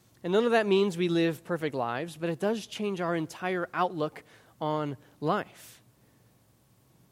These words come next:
We're now looking forward to the day that we will live just as Christ lives now. And so Paul continues the comparison in the following verses. If, if we died with him, we will also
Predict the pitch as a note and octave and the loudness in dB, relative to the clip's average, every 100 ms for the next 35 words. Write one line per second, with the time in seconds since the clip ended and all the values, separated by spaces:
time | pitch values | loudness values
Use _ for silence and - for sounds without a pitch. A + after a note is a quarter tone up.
0 | _ _ D3+ F3 F#3+ G3+ G#3 F#3 - A3 | _ _ 0 2 4 4 2 0 2 6
1 | A3 G3+ G3+ G#3 F3+ F#3+ G3+ F3 F3+ G3+ | 6 6 2 -2 0 4 4 4 2 2
2 | F#3+ F#3 F#3 D3+ F#3 G3 F#3+ F#3 - - | 2 4 2 2 0 0 -2 -2 -2 -4
3 | F#3 F#3 - G3 E3+ F3+ E3 E3 F3+ E3 | -2 -2 -4 -2 2 2 -2 -6 -2 0
4 | F3 D#3 D3 F3 E3 F3+ F3 F3+ D#3+ - | 0 0 -2 -6 -6 -2 -2 -2 -8 -4
5 | G#3 G#3 G3+ F3 - D3+ F3 F3+ E3+ F3+ | -4 -4 -4 -6 -6 -6 -2 -4 -4 -6
6 | E3+ D#3+ - - E3+ E3 D#3+ F3 F3 E3+ | -6 -8 -16 -6 -2 -2 -2 0 2 2
7 | D#3+ C3+ D3+ E3 D3 C#3+ D3+ C#3 - - | 0 0 -4 -4 -6 -8 -8 -10 -16 -12
8 | - E3+ F3+ G3+ D#3+ G#3+ B3+ B3+ F#3+ F#3 | 0 2 4 4 6 6 8 6 6 4
9 | - D#3+ E3+ F3 G3 G3+ E3 E3 - F#3 | 4 2 2 4 2 2 2 2 2 2
10 | F#3 | 2